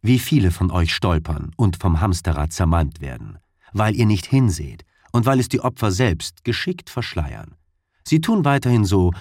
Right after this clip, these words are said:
als wären sie gut drauf. Die Sicherheiten, die eure Eltern noch genießen konnten, eine ausreichende staatliche Altersvorsorge, ein tragfähiges Gesundheitssystem und eine kostenlose Ausbildung,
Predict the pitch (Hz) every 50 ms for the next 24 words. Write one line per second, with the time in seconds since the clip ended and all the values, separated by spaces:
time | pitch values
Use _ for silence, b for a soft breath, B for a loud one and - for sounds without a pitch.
0 | B B 131 131 - - 107 98 82 80 85 78 82 80 80 - 214 220 - -
1 | - - - - - - - _ _ _ _ _ _ _ _ _ _ _ _ _
2 | _ _ _ _ _ - - 113 104 90 160 185 180 185 147 120 107 90 78 -
3 | - 78 71 71 90 95 76 104 92 95 90 101 147 165 160 - 101 95 87 87
4 | - 90 90 127 143 123 - - 85 - - 80 76 67 - 76 76 69 - -
5 | - 85 71 69 - - 82 80 78 - 80 80 78 80 - 76 73 78 - -
6 | 85 80 80 80 78 80 - 80 - 113 113 95 110 95 - - 101 90 98 92
7 | 92 87 85 92 87 82 B B B B - 95 92 87 87 - - 101 98 101
8 | 90 - - - 95 90 85 87 80 - - 90 85 123 131 113 110 110 98 -
9 | 107 90 - - 113 110 107 90 - 135 143 - - 104 98 98 90 85 - 135
10 | 123 - - - - 98 92 87 80 87 82 - 127 139 - - - 104 95 87
11 | 90 90 87